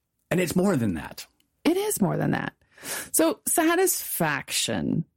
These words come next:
Speaker 2: Most men believe that the average size of an erect penis is six inches. Only fifty-eight percent of men are satisfied with their penis size. So it's just a little, little over half.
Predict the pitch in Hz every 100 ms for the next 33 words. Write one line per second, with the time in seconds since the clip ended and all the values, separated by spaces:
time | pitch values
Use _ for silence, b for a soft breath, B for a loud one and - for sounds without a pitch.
0 | _ - 233 403 415 - - 131 131 69
1 | 64 175 277 _ _ _ _ - 180 170
2 | 160 170 185 180 226 - 202 226 247 -
3 | 175 160 160 170 - 180 202 196 147 -
4 | - 147 135 175 - - _ - 262 -
5 | 160 - 294 311 208 - - - _ _
6 | _ _ _ _ - b b b b b
7 | b b b _ _ _ _ - 190 175
8 | 143 - - 427 120 - 135 - 120 98
9 | _ - - - 156 151 185 165 151 135
10 | 139 - 208 202 - 233 240 226 - 185
11 | 185 185 190 160 - 156 - - 143 -
12 | - - - - - _ _ - - -
13 | - 214 202 233 226 233 226 240 240 240
14 | 233 233 240 202 180 175 147 135 151